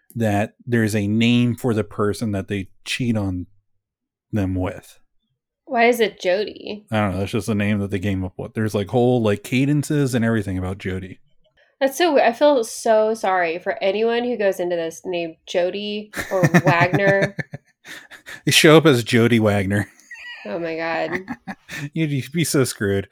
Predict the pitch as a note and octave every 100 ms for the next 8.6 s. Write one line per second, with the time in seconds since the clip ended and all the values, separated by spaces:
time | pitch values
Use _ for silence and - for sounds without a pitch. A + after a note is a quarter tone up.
0 | - B3+ D#4+ D#4+ D4 D4 C4+ A3+ - G#3
1 | G#3+ G#3 G3 G3 F#3 F3+ E3+ E3 E3 E3
2 | E3 - A#2+ G#2+ A2 C3 C3+ - - G3+
3 | - D#3 E3+ F3 - A3+ - - - -
4 | _ _ _ _ - A#2+ A2+ - C3 -
5 | - B2+ A#2+ A#2 A2+ A2 A2 A2 G#2+ G#2+
6 | - B2 C3+ B2 G#2 A2 C#3 D#3+ C#3+ C#3+
7 | D3+ - D#3+ D3+ C#3 C3+ - D#3 B2+ B2+
8 | B2 C3 - D3+ D#3 C#3